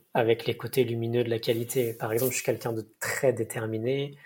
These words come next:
euh, je suis quelqu'un de, ouais, je suis capable de mettre beaucoup d'énergie dans quelque chose dès que je suis passionné. Et le pendant de ça, le pench-, la-, l'aspect vraiment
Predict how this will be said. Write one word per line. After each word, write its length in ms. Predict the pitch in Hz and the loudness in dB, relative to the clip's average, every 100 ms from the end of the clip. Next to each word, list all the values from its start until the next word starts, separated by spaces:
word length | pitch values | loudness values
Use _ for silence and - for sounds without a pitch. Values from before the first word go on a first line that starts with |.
| - - _ _ - | -20 -20 _ _ 0
euh, 240 | 120 110 113 | 2 2 0
je 80 | |
suis 180 | - 123 | -2 -2
quelqu'un 420 | - 117 107 117 | 0 0 2 -2
de, 500 | 110 110 110 117 170 - | -2 -4 -6 -6 -12 -8
ouais, 80 | 143 | -2
je 60 | - | -2
suis 100 | - | 0
capable 280 | 127 139 | 6 6
de 80 | 123 | 6
mettre 220 | 120 117 | 4 4
beaucoup 320 | 107 135 139 139 | 4 -2 -2 2
d'énergie 480 | 131 123 120 120 | 4 4 2 2
dans 140 | 127 113 | 0 0
quelque 260 | 117 - | -4 -6
chose 300 | 113 - 131 | -4 2 2
dès 100 | 113 | 2
que 60 | 113 | -4
je 60 | - | -4
suis 180 | - | -6
passionné. 520 | - 110 - 117 120 170 _ _ _ - _ _ - _ - _ _ _ | -2 0 2 2 -2 -4 _ _ _ -20 _ _ -20 _ -20 _ _ _
Et 120 | - 135 | 6 8
le 340 | 127 120 - _ | 8 4 -4 _
pendant 400 | - 139 139 143 | 4 8 8 8
de 120 | 127 | 6
ça, 280 | 117 - 139 | 4 4 4
le 120 | 139 | 4
pench-, 440 | 110 143 - - - | 2 0 0 -4 2
la-, 140 | 131 | 4
l'aspect 420 | 147 135 131 - 165 | 6 4 4 8 8
vraiment 640 | 123 147 160 160 160 - | 10 8 10 6 4 -4